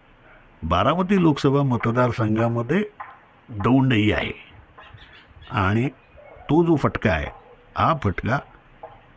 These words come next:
दादांच्या पक्षाला बसू शकतो. आणि हे त्यांनी कितपत फॅक्टर केलं माहीत नाही, पण ती एक शक्यता मला वाटते.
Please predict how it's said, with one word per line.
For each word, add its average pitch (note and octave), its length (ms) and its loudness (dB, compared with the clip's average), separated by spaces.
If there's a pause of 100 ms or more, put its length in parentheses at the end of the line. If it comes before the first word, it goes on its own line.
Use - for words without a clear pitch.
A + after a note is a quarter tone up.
(220)
दादांच्या G2+ 460 2
पक्षाला F#2+ 360 -4
बसू E2 280 -4
शकतो. - 480 -8 (760)
आणि G#2 120 2
हे A2 100 4
त्यांनी A#2+ 240 2
कितपत B2 360 -2
फॅक्टर A2 300 0
केलं A#2+ 240 2
माहीत B2 220 2
नाही, B2+ 140 2
पण B2+ 160 0
ती C3 220 4
एक A#2+ 100 0 (260)
शक्यता A2 320 -2
मला G2 200 2
वाटते. G#2+ 320 -4